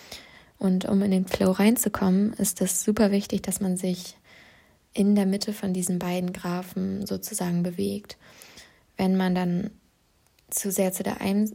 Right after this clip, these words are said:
zu der einen Seite, also dass zu viel Skill, sag ich mal, benötigt, man die Fähigkeiten noch nicht hat, die man für die Aufgabe benötigt, dann ist man einfach überfordert und man, man kommt gar nicht in,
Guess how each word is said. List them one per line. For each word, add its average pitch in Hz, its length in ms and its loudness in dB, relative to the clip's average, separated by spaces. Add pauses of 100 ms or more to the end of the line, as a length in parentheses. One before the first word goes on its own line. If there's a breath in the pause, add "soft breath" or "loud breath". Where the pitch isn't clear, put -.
zu - 160 -4
der 208 160 0
einen 214 220 2
Seite, 226 500 -2
also 180 420 -4 (180)
dass - 400 -6
zu - 160 -4
viel 202 580 -2 (440)
Skill, 190 500 -2
sag 190 220 -4
ich 190 160 -8
mal, 190 160 -4
benötigt, 202 640 -4
man 180 160 -2
die 180 80 -4
Fähigkeiten 190 600 -8
noch 190 160 -8
nicht 180 320 -8
hat, 208 240 -8 (760 loud breath)
die 190 80 0
man 185 260 -2
für 175 580 -2
die - 240 -10
Aufgabe 185 460 -6
benötigt, 185 640 -4
dann 180 340 -2 (420 loud breath)
ist 208 140 -2
man 185 280 0 (180)
einfach 185 360 -4
überfordert 180 760 -4
und 185 320 -6
man, 190 300 -6 (100)
man 180 160 -2
kommt 185 300 -2
gar 180 160 -2
nicht 175 240 -4
in, 175 360 -2